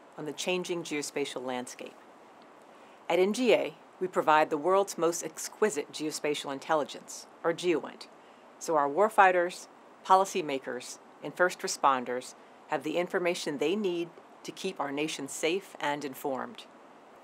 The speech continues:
We are the eyes of America's intelligence community, and we use imagery and data from satellites, airborne sensors,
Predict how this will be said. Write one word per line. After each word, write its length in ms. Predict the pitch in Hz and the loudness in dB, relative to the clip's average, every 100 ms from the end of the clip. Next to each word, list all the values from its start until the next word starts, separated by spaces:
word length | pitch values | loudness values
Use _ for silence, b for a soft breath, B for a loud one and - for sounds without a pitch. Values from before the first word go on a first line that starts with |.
| B B - - - | B B -20 -12 0
We 100 | 226 | 2
are 100 | 285 | 4
the 160 | 247 - | 2 6
eyes 460 | 170 156 135 135 - | 8 8 6 2 -2
of 100 | 147 | -6
America's 520 | 147 151 160 165 156 | 0 4 4 2 -2
intelligence 560 | 147 - 156 151 147 | -6 0 0 0 -6
community, 640 | - 147 139 135 127 - 113 - - - - | -10 -8 -6 -6 -8 -14 -16 -20 -20 -20 -10
and 80 | 156 | -6
we 100 | 160 | -2
use 240 | 170 165 - | 0 0 0
imagery 500 | 180 180 190 202 214 - - | 0 2 2 0 -4 -12 -8
and 100 | 156 | 4
data 340 | 170 147 139 143 | 6 6 2 -6
from 140 | 147 | -10
satellites, 760 | - 160 147 151 156 202 - - - - - | 0 4 4 4 0 -2 -10 -16 -20 -20 -2
airborne 340 | 165 165 170 190 | 2 4 2 0
sensors, 640 | - 143 131 131 135 - | 0 -2 -2 -8 -8 -10